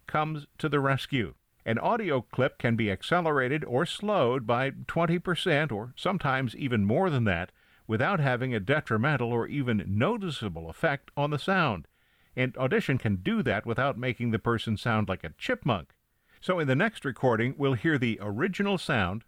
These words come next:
fourteen point four seconds, an eight-second version, that's shrunk to sixty-four percent,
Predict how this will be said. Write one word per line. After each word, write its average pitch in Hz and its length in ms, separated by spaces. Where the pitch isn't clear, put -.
fourteen 160 480
point 123 340
four 160 260
seconds, 120 540
an 110 200
eight-second 143 680
version, 110 600
that's - 380
shrunk 113 340
to 101 80
sixty-four 120 720
percent, 98 460